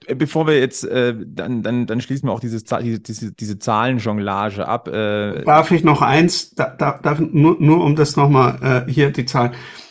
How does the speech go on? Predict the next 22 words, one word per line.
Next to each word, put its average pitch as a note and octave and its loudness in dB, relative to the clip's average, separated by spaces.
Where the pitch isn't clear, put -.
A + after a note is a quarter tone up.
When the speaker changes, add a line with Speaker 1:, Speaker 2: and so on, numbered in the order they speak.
Speaker 2:
Vom - -2
Punktekoeffizienten B2 2
her A2+ 0
ist C#3+ 0
es - -4
die C#3+ 0
beste D#3 0
Münchner D3+ 4
Leistung B2 0
in B2+ 2
der A#2+ 2
deutschen A#2+ 0
Eishockeyliga, A2+ -2
weil A2+ 0
die, A#2+ -2
äh, A#2+ 0
Barons B2+ 2
haben A#2 4
wir A2+ 4
auch - -4
schon - -4
überholt A#2 -6